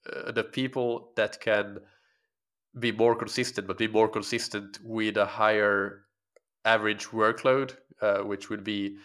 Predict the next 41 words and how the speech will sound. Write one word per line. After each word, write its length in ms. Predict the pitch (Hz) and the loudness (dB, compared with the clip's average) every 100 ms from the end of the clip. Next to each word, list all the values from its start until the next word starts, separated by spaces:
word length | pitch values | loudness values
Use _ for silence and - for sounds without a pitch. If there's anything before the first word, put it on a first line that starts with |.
| - _ _ _ - | -20 _ _ _ -14
uh, 160 | - - - | -14 -14 -2
the, 200 | 107 95 | 0 0
the 100 | 98 | 0
volume 320 | 101 104 98 | 2 2 2
of 140 | 98 | -2
training 420 | - 101 95 95 98 | 0 -2 0 -4 -4
and, 180 | 95 - | -8 -10
and 100 | 101 | -10
to 80 | 98 | 0
some 200 | 104 104 | 0 0
extent 300 | - 101 98 | -2 -6 -6
the 80 | |
intensity 360 | 101 135 127 113 | 0 0 0 -2
of 80 | 101 | -2
training, 440 | - 104 98 98 _ | -2 -2 -2 -8 _
but 360 | 104 98 - - - | 0 0 -2 -16 -14
intensity 500 | 110 - 110 - - | -14 -4 -4 -4 -12
can 160 | 101 104 | -6 -2
also 300 | 104 98 101 | -2 -2 -6
be 440 | 101 104 101 95 - _ - - _ - | -6 -6 -6 -8 -12 _ -20 -20 _ -6
a 40 | |
bit 160 | 113 107 | -2 0
of 80 | 101 | 0
a 40 | |
dangerous, 840 | 98 107 101 101 101 101 - - - _ | 2 0 2 0 2 0 -4 -6 -12 _
uh, 140 | - - | -10 -8
tool 420 | - 120 113 110 | -2 0 0 -2
and 120 | 110 101 | -4 -4
a 60 | 98 - | -6 0
double-edged 540 | 104 101 101 98 - | 0 2 -2 -2 -10
sword. 420 | - - 107 117 120 | -10 -2 2 2 0
So 280 | 101 98 | -6 -6
you 140 | - 101 | -6 -4
don't 180 | 104 98 | -4 -4
want 120 | 98 | -10
to 80 | 98 | -12
do 80 | 98 | -14
too 220 | - 175 | -4 2
much 220 | 110 104 | 2 2
of 100 | 104 | 0
that. 240 | 98 98 | 2 0